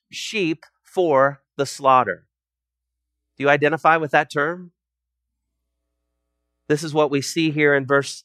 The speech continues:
thirty-six, a quote from the Old Testament, from the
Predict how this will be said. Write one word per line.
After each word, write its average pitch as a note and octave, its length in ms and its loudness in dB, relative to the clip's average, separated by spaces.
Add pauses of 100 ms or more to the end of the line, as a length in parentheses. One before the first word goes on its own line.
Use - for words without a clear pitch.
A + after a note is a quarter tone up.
(120)
thirty-six, D#3 1000 0 (260)
a B2+ 80 2
quote D#3+ 380 2
from C#3+ 180 -2
the C#3 80 0
Old C#3 200 2
Testament, F3 560 -2
from D3+ 260 0
the B2+ 240 4